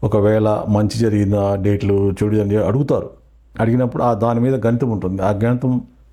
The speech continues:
చూసుకొని, "ఓ, ఈ డేట్లు వీళ్ళకి పనికి రావట్లేదు, ఈ డేటు ఇట్లా ఉంది, ఈ వారం ఇట్లా ఉంది, ఈ టైం ఇలా, ఆ లగ్నం ఏంటి?" ఇలా రకరకాలుగా ఉంటాయండి. కాబట్టి విద్యా సమస్యలు,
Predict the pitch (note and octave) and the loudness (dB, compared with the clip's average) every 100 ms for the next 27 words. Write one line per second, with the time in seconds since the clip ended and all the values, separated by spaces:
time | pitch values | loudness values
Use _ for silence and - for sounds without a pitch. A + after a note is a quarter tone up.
0 | - B2 - D3 G#3+ - _ _ - - | -6 -6 -2 -4 -4 -8 _ _ -20 -20
1 | _ _ _ _ _ - G2+ F2+ - - | _ _ _ _ _ -2 0 0 -4 -8
2 | - A2 A2+ G#2+ A2+ A#2+ C3 G#2+ G2+ G2+ | 0 2 2 2 0 2 2 2 0 -2
3 | G2 F#2+ F#2+ G2 F#2 - G2+ G#2 - - | -2 -2 0 0 -2 -2 -6 -6 -10 -2
4 | A2 G#2 A2 A2 B2 F#2+ - F#2+ F#2+ G#2 | 0 2 0 2 0 0 0 0 2 2
5 | A2 A2 A#2+ G#2+ F#2+ F2+ F#2 G#2 - A2 | 2 2 0 0 0 0 0 0 0 0
6 | A2+ G#2 G2 G2+ G2+ G2+ G2+ A2 G#2+ F#2+ | 0 2 0 0 0 0 0 0 0 -2
7 | E2+ - _ _ _ _ _ _ A3+ A#3+ | -6 -12 _ _ _ _ _ _ -2 2
8 | G#3 C#3 D3 C#3 D#3 D3 A2 F#2+ B1 A#2+ | 2 0 -2 0 0 0 -2 -2 -2 -4
9 | - - - _ _ _ _ _ _ _ | -8 -16 -20 _ _ _ _ _ _ _
10 | _ _ _ - F2 D#2+ F2 F3+ - - | _ _ _ -4 -2 0 -2 -2 -4 -12
11 | _ _ _ _ _ _ _ _ _ - | _ _ _ _ _ _ _ _ _ -20
12 | _ _ _ _ _ _ _ _ _ _ | _ _ _ _ _ _ _ _ _ _
13 | A2 A#2 A2+ C3+ - G#2+ G#2 - F#2+ | -2 0 2 0 0 -2 -2 -2 -4